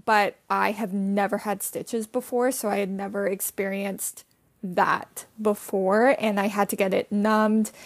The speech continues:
and then, yeah, I just seriously thought I was gonna pass out. I had to go to the hospital only for the second time in my life. Um, knock on wood, like, I hope that that is, like, one of the last times I ever have to, like,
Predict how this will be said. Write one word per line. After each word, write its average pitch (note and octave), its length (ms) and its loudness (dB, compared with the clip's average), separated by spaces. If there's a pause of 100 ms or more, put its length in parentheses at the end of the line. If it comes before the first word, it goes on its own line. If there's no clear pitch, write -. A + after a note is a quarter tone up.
(260)
and G#3 260 0
then, G3+ 540 0
yeah, F3+ 380 0 (100)
I G3+ 160 4
just A3 320 2 (360)
seriously B3+ 640 4
thought A3 200 2
I G#3 60 2
was G#3 120 0
gonna G3 180 -4
pass - 360 -6
out. G3 200 0
I G3+ 100 2
had G#3 240 -4
to - 60 -14
go A3+ 100 0
to G#3 40 0
the G3+ 120 -2
hospital G3+ 540 -2 (460)
only A#3 240 2
for C4+ 160 -2
the B3+ 80 0
second A3+ 400 -2
time G#3 340 -2
in F#3+ 280 -4
my G3 140 -2
life. F#3+ 520 0 (960)
Um, G3 400 -6 (100)
knock G3 300 -8
on G#3 240 -2
wood, G3 460 -4 (420)
like, - 300 -12
I G#3 100 -6
hope G3+ 300 -12
that G#3 200 -8
that - 520 -8 (260)
is, G3 260 -8
like, G3 300 -10
one F#3+ 260 -8
of F#3+ 120 -12
the A3+ 100 -6
last G3 380 -8
times G3+ 340 -8
I G#3 160 -8
ever G3+ 240 -8
have - 280 -14
to, G3 120 -10
like, F#3+ 320 -10